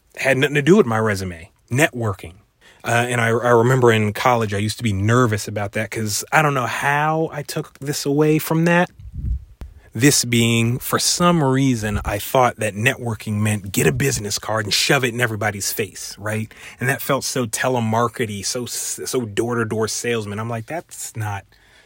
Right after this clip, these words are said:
fun and natural. Like, why would I ever do that?" Right? And that's, and that's because that's not what it is. Doesn't mean you can't have a business card, but it's, uh, just to make friends with people, 'cause that's what got me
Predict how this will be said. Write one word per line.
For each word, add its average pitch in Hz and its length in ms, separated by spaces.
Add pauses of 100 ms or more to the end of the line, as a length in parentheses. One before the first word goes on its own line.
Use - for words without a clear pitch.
(220)
fun 120 500
and 101 200
natural. 110 840 (100)
Like, 127 180
why 123 240
would 143 140
I 139 120
ever 139 340
do 139 320
that?" 156 360 (120)
Right? 127 260 (640)
And 123 400
that's, 127 320
and 120 240
that's 113 200
because - 260
that's 107 220
not 107 160
what 107 100
it 104 60
is. 95 120
Doesn't 120 180
mean 123 100
you 107 80
can't 107 280
have 113 200
a 92 60
business 101 360
card, 85 320 (500)
but 120 300 (120)
it's, 135 280
uh, 127 160
just 123 240
to 147 60
make 139 180
friends 147 340
with 104 160
people, - 380 (160)
'cause 120 100
that's 117 220
what 107 140
got 120 200
me 110 460